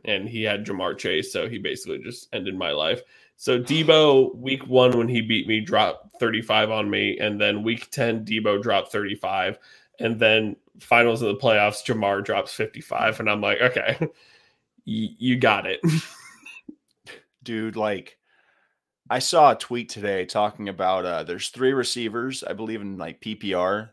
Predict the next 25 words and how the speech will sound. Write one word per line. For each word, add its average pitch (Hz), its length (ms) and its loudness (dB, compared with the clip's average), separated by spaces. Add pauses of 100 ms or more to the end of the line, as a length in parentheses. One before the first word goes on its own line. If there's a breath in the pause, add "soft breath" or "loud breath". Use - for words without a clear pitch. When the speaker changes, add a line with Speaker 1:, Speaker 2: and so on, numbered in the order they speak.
(120)
Speaker 2:
that 90 320 0
scored 107 340 -2
at 101 120 -8
least 101 260 -8
ten 98 160 -4
or 98 80 -6
more 95 160 -4
points 98 340 -8
in 90 160 -8 (140)
every 104 320 -6
single 98 300 -8
game 92 200 -6
they 90 120 -4
played 90 260 -6
this 98 220 -6
year. 110 240 -4 (480 soft breath)
The 123 80 2
list 135 180 4
has 104 160 2
three 110 220 -4
guys. 67 360 -4
Can 101 120 -8
you 98 80 -4
guess 104 180 0
'em? 120 160 -10